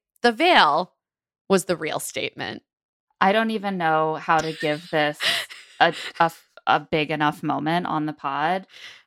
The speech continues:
Speaker 1: I am looking at a screenshot right now that I
Speaker 2: When
Speaker 1: took at
Speaker 2: I
Speaker 1: the time.
Speaker 2: when I clicked through the Instagram stories and saw this, I thought that this was text that had been superimposed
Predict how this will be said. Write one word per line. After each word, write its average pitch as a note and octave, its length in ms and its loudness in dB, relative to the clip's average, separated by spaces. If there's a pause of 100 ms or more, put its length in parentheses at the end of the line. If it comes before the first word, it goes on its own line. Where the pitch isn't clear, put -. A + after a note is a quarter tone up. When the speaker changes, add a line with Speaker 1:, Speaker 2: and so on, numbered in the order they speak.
Speaker 1:
I F#3+ 180 8
am G3+ 100 4
looking F#3+ 260 4
at E3+ 40 0
a E3 40 -6
screenshot D#3 600 -2
right D#3 280 0
now D3 240 -6
that - 120 -2
I D3 100 0
Speaker 2:
When F#3+ 200 6
Speaker 1:
took B3 80 6
at C#4 40 6
Speaker 2:
I D4+ 60 4
Speaker 1:
the B3+ 60 2
time. D#3+ 540 -2
Speaker 2:
when G3 280 6
I C4+ 140 4
clicked F#3+ 440 0
through E3+ 260 2
the E3 80 -2
Instagram E3+ 380 -4
stories F3 340 -2
and F3+ 120 -10
saw C#3+ 240 0
this, F3+ 300 0
I F3 120 4
thought E3 440 0
that G#3 260 0
this E3 240 -4
was F3 200 0
text - 460 2
that F3+ 120 0
had E3 220 2
been D#3+ 180 -2
superimposed D#3+ 1300 0